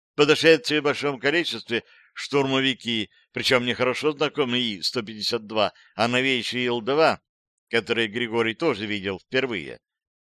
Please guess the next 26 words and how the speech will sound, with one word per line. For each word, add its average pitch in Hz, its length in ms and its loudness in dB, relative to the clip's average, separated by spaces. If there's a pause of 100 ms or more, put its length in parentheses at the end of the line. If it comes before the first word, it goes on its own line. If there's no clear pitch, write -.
(300)
затеяли 185 580 4
две 139 240 2
карусели 113 840 -2
за 92 280 -2
насыпями 101 600 -2
дорог 110 460 0 (520)
с - 100 -10
обеих 170 340 0
сторон 131 400 0
от 123 160 -6
моста, 110 580 2 (280)
густо 156 480 -2
посыпая 117 760 2
кого-то 113 540 -2 (240)
за 117 200 2
насыпями 113 760 -2 (180)
рысами, 110 600 -2 (200)
мелкими 113 480 -2
бомбами 110 760 -2
и 110 40 -4
пулями. 87 640 -10 (560)
С 92 80 -14
земли 123 600 -2 (340)
тянулись 127 460 -2
пулемётные 120 580 -2
трассы. 113 680 -2